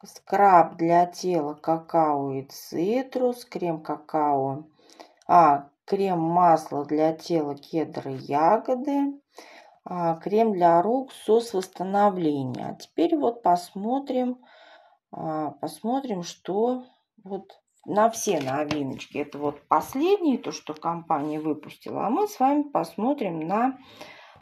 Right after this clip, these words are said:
а, вообще, какие новинки у нас на данный момент есть. Вот смотрите, иммунитет, восстановление, крем для рук, сос,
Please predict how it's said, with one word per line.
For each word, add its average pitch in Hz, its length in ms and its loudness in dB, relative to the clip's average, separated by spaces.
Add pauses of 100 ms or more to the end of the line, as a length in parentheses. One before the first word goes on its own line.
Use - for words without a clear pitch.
(140)
а, 151 600 0 (1400)
вообще, 277 440 2
какие 165 360 -10
новинки 170 640 -4
у 151 40 -6
нас 156 280 -6
на 170 140 -4
данный 165 340 -4
момент 160 600 -4
есть. 160 580 -10
Вот - 160 -14
смотрите, 208 540 -2
иммунитет, 196 600 -4
восстановление, 170 1120 -6
крем 254 340 -2
для 190 260 0
рук, 170 240 -4 (220)
сос, 226 480 -2